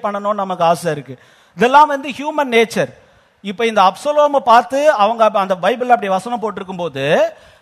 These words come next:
தேவ-, நம்ம யாராவது நம்ம வந்து இந்த அப்சலோமை வந்து நீங்க பாத்தீங்கன்னா அது எக்ஸாக்டா லூசிஃபருக்கு தான் அங்க வந்து பேட்டர்னா அங்க பொருந்தது.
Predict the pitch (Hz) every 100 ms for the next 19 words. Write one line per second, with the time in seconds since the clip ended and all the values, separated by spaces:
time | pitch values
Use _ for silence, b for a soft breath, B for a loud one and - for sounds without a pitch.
0 | 196 247 269 269 233 226 220 214 220 269
1 | 285 285 277 240 247 247 240 269 247 196
2 | 147 b b 214 226 208 208 294 294 269
3 | 262 247 247 226 220 220 220 196 175 202
4 | 277 220 208 208 156 247 277 294 277 262
5 | 262 247 247 220 233 240 220 202 196 254
6 | 220 180 208 226 233 226 220 202 180 190
7 | 180 160 127